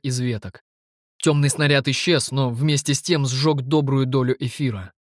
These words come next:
Стеф пальнул светозарным огнём ещё раз,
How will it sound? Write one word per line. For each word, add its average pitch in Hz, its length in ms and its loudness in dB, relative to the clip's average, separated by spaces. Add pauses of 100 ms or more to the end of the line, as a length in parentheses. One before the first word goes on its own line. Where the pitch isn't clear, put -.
(680)
Стеф 170 280 0
пальнул 165 300 4
светозарным 143 640 2
огнём 143 300 0
ещё 139 380 0
раз, 107 220 -6